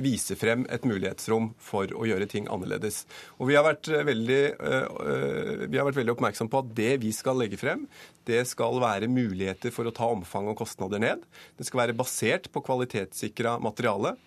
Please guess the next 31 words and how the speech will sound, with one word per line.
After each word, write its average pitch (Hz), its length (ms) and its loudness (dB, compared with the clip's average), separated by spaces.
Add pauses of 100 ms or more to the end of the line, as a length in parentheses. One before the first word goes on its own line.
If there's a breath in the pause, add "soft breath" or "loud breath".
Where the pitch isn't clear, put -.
(140)
Det - 80 -4
er 117 80 0 (120)
gjennomført 101 600 -2
av, 113 260 0
eh, 113 200 0
de 110 100 -6
samme 120 280 -2
folkene 127 380 -4
som 131 120 -10
sto - 160 -4
bak 110 400 0
den 107 300 -4
søknaden 110 580 -4
som 113 240 -2
kvalitetssikrerne 110 840 -4
kalte 110 320 -6
for, 110 200 0 (480 loud breath)
eh, - 600 -4
nøktern, 135 600 2 (100)
robust 127 680 0
og 117 320 2
uten 120 340 0
vesentlige 117 560 2
svakheter 120 500 2
for 131 300 0 (100)
bare 123 180 2
noen 110 140 0 (140)
måneder - 140 -8
siden. 175 280 -2 (420 loud breath)
Så, 139 300 0 (200)
eh, 123 120 0